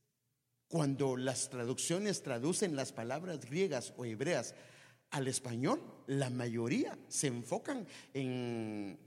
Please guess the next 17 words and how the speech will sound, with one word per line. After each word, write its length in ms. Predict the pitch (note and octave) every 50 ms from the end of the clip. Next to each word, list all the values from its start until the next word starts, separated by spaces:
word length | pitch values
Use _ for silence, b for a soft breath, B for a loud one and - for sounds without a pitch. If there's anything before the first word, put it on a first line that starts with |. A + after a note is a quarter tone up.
| - - -
ya 160 | - C3+ D3+
sea 300 | E3 - F3+ F3 D#3+ D#3+
niños 560 | D#3+ D#3+ F3+ G3+ G3+ E3+ D#3 C#3 - - - B B B B B B
de 480 | - A#2 C3 B2 A#2 A#2 A2+ A2+ A2+ G#2+
un 220 | - D3 D#3 E3 F3
año, 440 | F#3 G3+ G3+ F3+ D3+ C#3 B2+ A#2+ -
niños 400 | A#2+ C3+ D#3 F3+ F3 E3+ D#3 A#2+
de 120 | - G#2+
tres 280 | - - D#3+ E3 D#3+ -
años, 380 | G3 F3 F#3 F#3 D#3+ C3 A#2 -
niños 460 | C3 C#3 D#3+ F#3 F#3 F3 D#3+ C#3 A2+
de 160 | B2 A#2+ A2
cinco 420 | G#2 - - F3+ F#3+ F#3 - E3+ D#3+
años, 320 | F3 G3 G3+ D#3+ C3 A#2
de 120 | F#3 A3+ -
siete 320 | - E3+ F3 E3+ F#3+ E3+
años, 400 | E3+ G#3 C#4 F4+ A#4 G4 - B